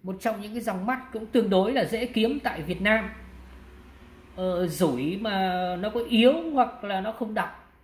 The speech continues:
nó ngỏm chẳng hạn, thì cái vấn đề đi kiếm cái mắt hai trăm mười nó cũng dễ thôi, không khó khăn gì cả.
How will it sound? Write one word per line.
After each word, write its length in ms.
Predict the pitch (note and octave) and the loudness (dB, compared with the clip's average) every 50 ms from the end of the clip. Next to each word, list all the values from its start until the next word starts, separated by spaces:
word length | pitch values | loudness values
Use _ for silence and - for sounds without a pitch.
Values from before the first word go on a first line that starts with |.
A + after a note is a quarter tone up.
| _ _ - | _ _ -8
nó 120 | F3+ A3 | -6 -4
ngỏm 400 | A3+ G#3+ F3 C3+ G#2+ D3+ F3 F#3 - | 0 2 2 2 0 -2 -4 -4 -4
chẳng 140 | E3+ D#3 | -4 -2
hạn, 260 | E3 G3+ F3+ - - - - - - _ _ _ _ _ _ _ _ _ _ | 0 0 0 -2 -4 -10 -16 -20 -20 _ _ _ _ _ _ _ _ _ _
thì 100 | F3 E3+ | -12 -8
cái 120 | F3 G#3+ G3+ | -6 -4 -4
vấn 180 | G#3+ A3 A#3+ | -2 0 2
đề 200 | A#3 G3+ F3+ F3+ | 4 4 4 2
đi 180 | F3 G#3 G3 F#3+ - | 2 -2 -6 -4 -2
kiếm 280 | G#3 G#3 A#3 B3+ C4+ C4 | 2 2 2 2 2 0
cái 100 | C4+ B3 | -2 -2
mắt 160 | B3 C4+ C4 - - - | -2 -2 -6 -8 -14 -12
hai 220 | - - G3 F#3+ F#3 | -6 -4 -4 -4 -2
trăm 220 | - G3 F#3 F3 F3 | -2 -4 -4 -2 0
mười 300 | E3 D#3+ D3+ D3 C#3 C3+ | 0 0 0 0 -2 -4
nó 80 | E3 F3 | -6 -8
cũng 220 | F3 - G3 G3+ | -8 -10 -10 -4
dễ 240 | F3 F3+ B3 B3+ C4+ | -2 -2 -2 -2 0
thôi, 240 | B3 C4 B3+ A#3+ F#3 E3 - - - - | 2 4 4 4 2 0 -4 -14 -14 -12
không 220 | - F#3 E3+ - | -10 -10 -8 -8
khó 100 | - G3+ | -8 -6
khăn 200 | G3 G#3 G3 E3+ D#3 | -4 -4 -4 -4 -4
gì 80 | E3 C#3 | -8 -8
cả. 380 | - B2+ B2+ A#2 G2+ - - | -6 -6 -6 -6 -8 -12 -16